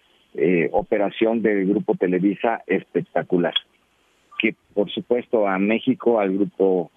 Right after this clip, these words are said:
Bolsa, nos viene muy bien, pero al mercado bursátil también, porque aquí hay una, ni siquiera es una colocación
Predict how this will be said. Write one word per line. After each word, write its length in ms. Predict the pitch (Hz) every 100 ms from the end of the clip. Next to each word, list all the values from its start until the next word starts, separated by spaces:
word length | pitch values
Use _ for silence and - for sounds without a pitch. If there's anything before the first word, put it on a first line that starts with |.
| _ _ _ -
Bolsa, 640 | 87 113 120 104 113 139 - _ _ _ _ _ _ _ _ _ -
nos 260 | 98 92
viene 240 | 107 107 101
muy 220 | 107 110
bien, 340 | 104 110 135 _ _ _ _
pero 140 | 95 110
al 80 |
mercado 400 | 110 98 139 170
bursátil 500 | 147 120 - 127 143 -
también, 480 | 101 92 101 110 -
porque 420 | 90 80 78 76 - _ _ _ _ _ _ _
aquí 540 | - 196 226 143 - - - - - - -
hay 200 | 107 117
una, 340 | 123 127 127 - _ _ _ 120
ni 140 | 127
siquiera 400 | - - - 196
es 140 | 160
una 440 | 160 156 156 143 - _ _
colocación 680 | 117 110 104 107 - 120